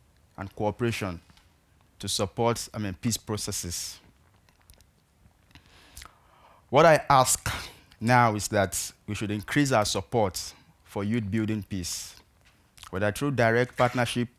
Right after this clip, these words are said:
with young people or through youth-led organizations,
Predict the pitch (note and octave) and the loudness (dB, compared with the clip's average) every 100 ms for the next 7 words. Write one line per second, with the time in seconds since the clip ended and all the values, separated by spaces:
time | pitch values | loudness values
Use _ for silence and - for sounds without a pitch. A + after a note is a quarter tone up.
0 | _ _ _ _ _ F#2 A2 A#2+ B2 - | _ _ _ _ _ -10 -4 -2 -2 -4
1 | A#2 A#2+ A#2+ C3+ _ _ _ _ - G2 | -6 -6 -8 -10 _ _ _ _ -10 -8
2 | F#2+ G#2 B2 C3 B2 A2+ G#2+ G#2+ G2+ A2 | -6 -6 -4 0 2 2 0 -4 -4 -6
3 | - A2 G#2+ - - | -6 -6 -6 -10 -12